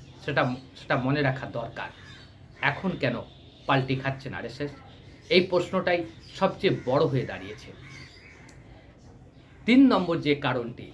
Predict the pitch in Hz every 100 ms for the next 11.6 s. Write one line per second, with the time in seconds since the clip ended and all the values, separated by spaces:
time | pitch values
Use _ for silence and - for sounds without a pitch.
0 | - - - 160 170 160 - - - 247
1 | 277 - - 143 - 170 160 - 180 160
2 | 160 139 127 127 - 127 104 - 117 87
3 | - - - - - - 110 151 160 147
4 | - - - - - 135 175 175 240 214
5 | 165 175 185 147 - - - - - -
6 | - - - - - 185 226 233 - 190
7 | 185 180 147 147 165 151 151 175 175 170
8 | - - 147 151 - 151 98 - - -
9 | - - - - - 170 175 196 180 170
10 | 143 160 143 135 151 156 147 139 127 131
11 | 110 113 139 135 135